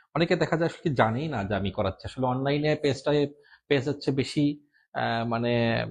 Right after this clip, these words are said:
মানে কি বলবো আর কি, যে আজে বাজে ডেকোরেশন না করলে দেখা যায় যে ফুংফাং কথা না বললে, ফুংফাং তো বোঝো, দেখা যায় যে অনেকে জানেই না। তো যারা জানে তারা কিন্তু অনেক, অনেকে ভর্তি হচ্ছে, অনেকে জানে না।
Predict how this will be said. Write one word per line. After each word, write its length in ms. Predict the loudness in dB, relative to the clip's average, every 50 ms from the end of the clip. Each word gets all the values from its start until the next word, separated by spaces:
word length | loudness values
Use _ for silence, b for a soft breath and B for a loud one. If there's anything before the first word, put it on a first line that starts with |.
| -8 -14 -18 -20 _ _ _ _ _ _ _ _ _ _ _ -6
মানে 120 | -6 -4
কি 140 | 0 0 2
বলবো 300 | 2 2 2 0 -2 -4
আর 80 | -6 -4
কি, 180 | -4 -4 -4
যে 460 | 0 2 2 4 4 4 2 2 -2 -4 -4
আজে 200 | -2 0 2 2
বাজে 200 | 2 2 2 2
ডেকোরেশন 420 | 0 0 2 2 2 2 2 0
না 160 | 0 0 0 0
করলে 280 | 0 0 2 2 2
দেখা 240 | 2 2 0 0 0
যায় 180 | 2 2 2 2
যে 360 | 2 2 4 4 2 0 0 -2
ফুংফাং 340 | -2 -2 0 -2 -4 -4 -2 -4
কথা 180 | -6 -4 -4
না 140 | -2 -2 0
বললে, 240 | 0 -2 -4 -6 -4 0
ফুংফাং 320 | 0 0 2 0 -2 -2
তো 100 | -2 0
বোঝো, 320 | 0 0 -2 -4 -6 -12 -16 -18 B B B B B B B B -2
দেখা 160 | 0 2 2
যায় 100 | 2 2
যে 60 | 0
অনেকে 220 | 0 0 -2 0 0
জানেই 380 | 0 0 0 0 -2 -2 -4
না। 200 | -6 -8 -12 -10 _
তো 80 | -4 -2
যারা 240 | 0 0 0 0
জানে 280 | 0 0 0 0 0 -2
তারা 140 | -2 -4 -4
কিন্তু 220 | -4 -2 -2 0
অনেক, 140 | 0 0 0
অনেকে 220 | 0 -2 -2 -2
ভর্তি 340 | -2 -2 -4 -4 -6 -6 -6 -4
হচ্ছে, 280 | -4 -4 -4 -6 -4 -4
অনেকে 260 | -2 0 0 0 0
জানে 260 | 0 -2 -2 -2 -4
না। 240 | -6 -8 -10 -14